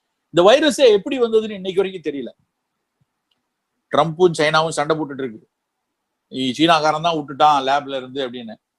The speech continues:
இன்னொரு குரூப் சொல்றாங்க, "இல்ல, இல்ல, இது அமெரிக்கால இருந்து எடுத்து கொண்டு வந்து விட்டுட்டாங்க" அப்படின்னு.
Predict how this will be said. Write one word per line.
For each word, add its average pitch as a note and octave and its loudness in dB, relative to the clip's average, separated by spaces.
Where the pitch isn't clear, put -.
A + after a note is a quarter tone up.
இன்னொரு F#3 2
குரூப் F3 2
சொல்றாங்க, D#3+ -2
"இல்ல, D3+ 2
இல்ல, D#3 2
இது C3 0
அமெரிக்கால D#3 0
இருந்து D#3+ -8
எடுத்து C#3+ -6
கொண்டு C#3+ -10
வந்து - -6
விட்டுட்டாங்க" B2+ 0
அப்படின்னு. A#2 -8